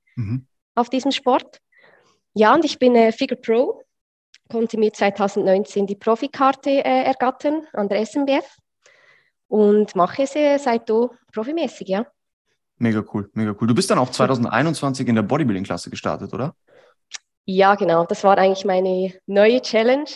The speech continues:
Speaker 2: die ich antreten wollte. Ist eigentlich, also es war immer ein großer Traum von mir,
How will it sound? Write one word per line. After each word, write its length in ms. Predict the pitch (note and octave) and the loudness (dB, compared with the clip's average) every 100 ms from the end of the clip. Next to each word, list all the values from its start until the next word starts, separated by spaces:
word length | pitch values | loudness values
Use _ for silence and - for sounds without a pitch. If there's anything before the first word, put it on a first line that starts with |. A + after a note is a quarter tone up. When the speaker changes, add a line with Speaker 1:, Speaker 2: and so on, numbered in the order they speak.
| - | -16
Speaker 2:
die 60 | A3 | -14
ich 180 | A3+ G3+ | -8 -4
antreten 680 | A3+ A#3 A3+ - A#3+ A#3 - _ | -4 -4 -6 -2 -2 -2 -6 _
wollte. 400 | F3 F#3+ C4+ - D4+ - - - - - _ | 0 0 0 0 0 -2 -12 -20 -20 -20 _
Ist 80 | - | 2
eigentlich, 320 | G#3+ G#3+ G#3+ | 4 4 2
also 120 | G3 | 2
es 40 | - | 2
war 140 | G#3 | 2
immer 180 | A3+ A#3 | 2 0
ein 160 | G3+ | 0
großer 320 | G#3+ G#3 - A3+ | -2 -6 -8 -6
Traum 300 | G3 G3 A#3 | -2 -2 0
von 120 | C4 | -2
mir, 300 | C4 C#4 | 0 0